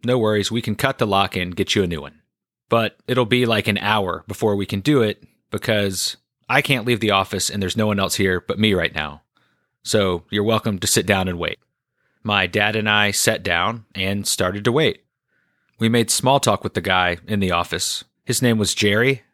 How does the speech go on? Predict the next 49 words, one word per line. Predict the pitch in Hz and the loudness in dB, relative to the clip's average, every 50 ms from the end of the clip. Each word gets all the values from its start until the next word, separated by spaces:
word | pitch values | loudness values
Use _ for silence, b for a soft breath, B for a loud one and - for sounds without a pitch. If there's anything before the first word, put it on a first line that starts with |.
| _ _ _ _ _ - | _ _ _ _ _ -2
and | 123 123 123 120 120 117 | 0 2 2 2 2 0
I'm | 107 117 113 | -2 -2 -2
pretty | - 143 131 120 | 0 2 2 2
sure | - - 113 107 104 101 | 2 2 4 4 4 4
I | 98 98 | 4 4
remember | 95 98 98 98 98 95 | 2 0 0 0 0 0
him | 95 92 90 90 90 87 _ - | 0 -2 -4 -6 -8 -12 _ -6
mostly | 98 98 92 - - 95 | -4 -4 -2 0 0 0
talking | - 101 90 82 98 | 2 0 0 0 -2
about, | 87 80 87 82 73 - | -4 -2 0 -2 0 -2
like, | 82 78 76 - - | -4 -6 -6 -8 -6
football | - - 104 - - 82 80 80 80 80 | -2 -2 -2 0 0 -2 -2 -2 -2 -2
or | 80 | 0
something | - - 92 82 - 87 85 | 0 0 0 -2 -4 -4 -4
like | 85 80 80 - | -2 -4 -2 0
that. | - 98 95 90 80 - _ b b b | 0 2 2 2 0 -2 _ b b b
And | b 107 123 127 131 131 131 | b -2 0 2 2 2 2
as | 131 123 - | 2 0 2
time | - 156 147 147 143 135 | 2 2 2 4 4 4
went | 131 127 117 | 4 4 4
on | 110 107 110 110 | 4 4 4 4
and | 110 101 92 | 2 2 0
on | 85 87 90 95 92 | 0 -2 -2 -2 -2
and | 87 80 80 76 | -2 -4 -6 -6
an | - 90 92 | -4 -2 0
hour | 92 98 95 87 85 | 0 0 0 -2 -2
passed, | - 95 85 82 85 92 - - - - - - _ _ _ - | -2 -2 -2 -2 -2 -2 -4 -4 -4 -6 -10 -12 _ _ _ -6
I | 101 101 101 | -4 -2 0
was | 101 98 - | 0 0 2
getting | - 117 110 107 101 | 2 2 2 2 2
really | 104 107 107 101 | 2 2 2 2
bored, | - - 80 76 80 90 98 98 - - _ _ | 0 -2 -4 -2 -2 -4 -4 -6 -10 -20 _ _
and | - 101 110 | -6 -4 -2
I'm | 117 117 120 | -2 0 2
not | 143 170 - - | 0 0 0 0
usually | 117 113 101 - 107 92 | 0 0 0 0 0 0
very | - 104 95 87 82 | 0 0 0 0 0
chatty | - - 120 110 107 92 87 82 | 0 0 2 2 2 0 0 -2
with | 80 76 - | -4 -6 -8
people | - 98 90 - 87 | -6 -6 -4 -2 0
I | 85 | 0
don't | 82 82 80 - | 0 -2 -2 -2
know, | 104 127 127 117 113 110 107 - b b b b b | -2 0 0 0 0 -2 -4 -8 b b b b b
but | - 123 120 110 - _ _ - | 0 2 2 2 0 _ _ -4
I | 110 117 135 | 0 2 2
asked | 143 143 139 - - - | 4 4 2 2 0 0
him, | 113 101 98 95 95 - _ _ _ _ | 0 0 0 -4 -8 -12 _ _ _ _
"Hey, | - 151 143 | 0 0 2
Jerry, | - 151 123 87 82 - - | 4 4 2 2 0 -6 -12